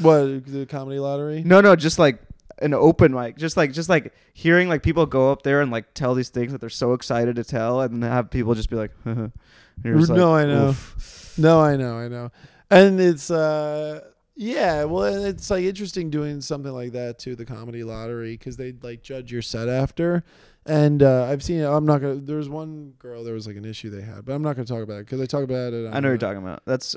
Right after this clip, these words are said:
Speaker 2: also what I was referencing. <laughs>
Speaker 1: Were you, oh, did they air that? Did they put that on the YouTube?
Speaker 2: They did.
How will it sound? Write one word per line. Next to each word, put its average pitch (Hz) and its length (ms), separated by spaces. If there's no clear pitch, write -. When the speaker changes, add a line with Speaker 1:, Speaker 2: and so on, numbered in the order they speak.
Speaker 2:
also 104 180
what 95 100
I 76 60
was 127 80
referencing. 156 520
<laughs> - 60
Speaker 1:
Were 180 100
you, 202 600
oh, 196 80
did 175 160
they 302 220
air 160 220
that? 202 240
Did 151 60
they 165 100
put 175 180
that 180 100
on 165 100
the 143 200
YouTube? 180 400
Speaker 2:
They 143 100
did. 127 340